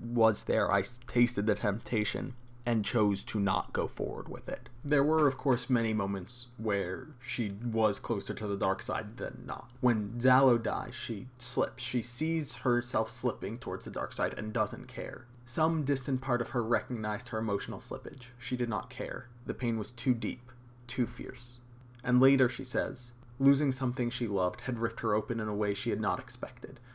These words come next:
The pain hurt, but the pain was right. Zalo was like a father figure to her.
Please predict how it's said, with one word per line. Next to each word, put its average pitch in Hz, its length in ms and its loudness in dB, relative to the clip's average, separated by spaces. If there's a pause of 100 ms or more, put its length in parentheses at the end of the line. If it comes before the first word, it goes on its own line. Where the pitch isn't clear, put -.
(240)
The 131 80 2
pain 131 320 0
hurt, - 400 -4 (200)
but - 140 -6
the 101 80 -4
pain 104 340 -6
was - 220 -8
right. - 180 -8 (280)
Zalo 127 500 8
was 110 280 2
like 107 200 2
a 120 40 -10
father 110 340 0
figure - 340 -8
to - 120 -10
her. - 300 -12